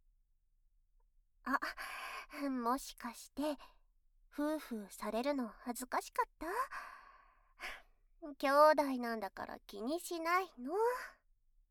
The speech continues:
え？なんでちょっと飲んだのって？だって、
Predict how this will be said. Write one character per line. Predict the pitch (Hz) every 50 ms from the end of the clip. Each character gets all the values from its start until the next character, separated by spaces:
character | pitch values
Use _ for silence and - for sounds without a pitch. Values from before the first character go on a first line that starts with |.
| _ _ _ _ _ - _ _ _ _ _ _ _ _ _ _ _ _ _ _ - - 453 539 - - - - - - - _ _ _ _ _ _ _ _ _ _ _ _ _ _ _ _ -
え？ | 381
な | 381 381 415 427 453
ん | 453 427
で | 415 415 392 -
ち | - 381
ょ | 370
っ | - _
と | - 320 294
飲 | 294 294 294 311 339 339
ん | 339
だ | 311 294
の | 262 247
っ | 233 - - _ _ -
て？ | - 247 254 277 339 440 - - - - - - - - - _ _ _ _ _ _ _ _ _ _ _ _ _ - _ - - 294 294 320 - - - 254 262
だ | - 320
っ | 466 _ -
て、 | 427 359